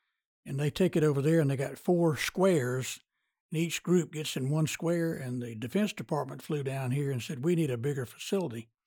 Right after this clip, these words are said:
Is there any possible way you can get five squares?" And we were drawing the plans for the R O T C facility, and the architect said, "Sure, we can do it." So it's gonna have five squares.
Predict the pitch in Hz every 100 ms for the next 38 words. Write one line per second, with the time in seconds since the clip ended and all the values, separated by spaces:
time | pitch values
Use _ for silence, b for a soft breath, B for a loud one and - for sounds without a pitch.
0 | _ _ - 139 156 135 170 156 - 135
1 | 160 151 143 135 139 - 165 143 - -
2 | 139 131 139 - _ _ _ _ _ _
3 | - 151 135 135 - 147 170 147 120 165
4 | 170 151 135 - 202 202 160 160 - 143
5 | 135 139 139 151 143 - 135 - 214 -
6 | 120 - 151 135 156 143 127 120 _ -
7 | 139 160 - 156 143 - 123 - 233 -
8 | 147 196 147 131 190 _ _ _ _ _
9 | _ - 165 - 160 160 131 165 151 139
10 | - 170 151 123 120